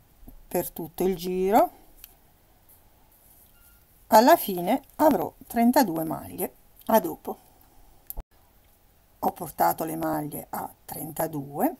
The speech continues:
adesso sposto di nuovo il marcapunti e porto le maglie da trentadue a ventiquattro, facendo due maglie basse. Quindi adesso, prima ne ho fatte tre e la diminuzione, adesso ne faccio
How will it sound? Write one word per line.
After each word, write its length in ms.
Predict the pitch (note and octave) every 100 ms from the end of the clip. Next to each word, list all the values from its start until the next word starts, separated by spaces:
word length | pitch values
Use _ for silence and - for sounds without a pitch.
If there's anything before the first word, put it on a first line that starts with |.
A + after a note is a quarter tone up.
| _ -
adesso 420 | - D3+ - D3+
sposto 460 | - E3 D3+ -
di 100 | D3+
nuovo 220 | D#3 C#3+ C#3+
il 80 |
marcapunti 880 | C#3+ C#3+ - A#3+ A3+ G#3+ A#3+ B3+ D4+ -
e 200 | A3+ - - _
porto 340 | - D#3 -
le 100 | F3
maglie 380 | G3 C#3 D3+ D3
da 140 | D#3 -
trentadue 640 | F3+ F#3+ D#4 A#3+ D#3+ E3+
a 120 | - G3
ventiquattro, 960 | F3+ F#3+ - F#3+ - - - _ - _ _ _ _ _ _
facendo 880 | - B3+ - D#3 D3+ D3+ E3+ C#4+ - _ _ _
due 760 | - F#3+ F3 A#3 E4+ B3 G3+ E3
maglie 480 | D#3+ D3+ D#3 D3 D3
basse. 760 | C#3+ C#3 C#3 - - D4+ E4 - _ _ _ _ _ _ _ _ _ _ - - _ _ _ _ _ -
Quindi 400 | - - - -
adesso, 600 | - - - - - - - - -
prima 260 | - C#3+
ne 60 | C#3+
ho 20 |
fatte 380 | C#3+ D3+ - C#3+
tre 280 | D3+ D3 - _ -
e 100 | D3
la 80 | C#3+
diminuzione, 720 | B2+ D#3+ D4 - D#3+ D3+ G3
adesso 320 | C#3 C#3 D#3+
ne 100 | D3+
faccio 520 | - A2 - -